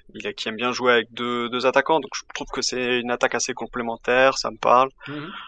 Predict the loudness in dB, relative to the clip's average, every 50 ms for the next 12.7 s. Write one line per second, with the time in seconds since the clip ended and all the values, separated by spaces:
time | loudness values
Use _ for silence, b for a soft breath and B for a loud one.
0 | B B B B _ _ -4 -2 0 0 2 2 0 2 2 4 4 4 4 2
1 | 0 -4 -2 -2 -4 -4 -4 -6 -6 -6 -4 -2 -2 -2 -2 -2 -4 _ -2 0
2 | 0 0 0 0 -2 -4 -4 -4 -4 -4 -6 -6 -6 -8 -8 -8 -6 -2 -2 -2
3 | 0 -2 -2 -2 -4 -6 -6 -4 -6 -6 -6 -6 -8 -8 -8 -8 -8 -8 -8 -8
4 | -6 -6 -6 -4 -4 -2 -4 -4 -4 -6 -8 -6 -6 -4 -4 -6 -6 -4 -6 -6
5 | -2 0 2 4 4 4 4 2 0 -2 -2 -4 -6 -6 -6 -8 -10 -10 -12 -10
6 | -8 -8 -6 -6 -4 -4 -6 -6 -6 -6 -6 -4 -4 -4 -4 -4 -6 -6 -10 b
7 | b b b b b _ _ _ -10 -10 -8 -6 0 4 6 6 8 8 6 8
8 | 8 10 8 8 8 4 -2 -6 -6 -6 -6 -6 -6 -6 -6 -8 -8 -6 -6 -6
9 | -4 -4 -6 -6 -6 -8 -8 -8 -8 -6 -4 -4 -4 -4 -4 -6 -8 -8 -6 -4
10 | -4 -2 0 0 0 -2 -4 -6 -8 -10 -12 -12 -12 -14 -12 -8 -6 -6 -6 -6
11 | -8 -14 -18 -18 _ -20 -18 -14 -10 -10 -8 -8 -8 -8 -8 -8 -8 -6 -4 -4
12 | -4 -4 -4 -6 -10 -10 -8 -8 -6 -4 -4 -4 -6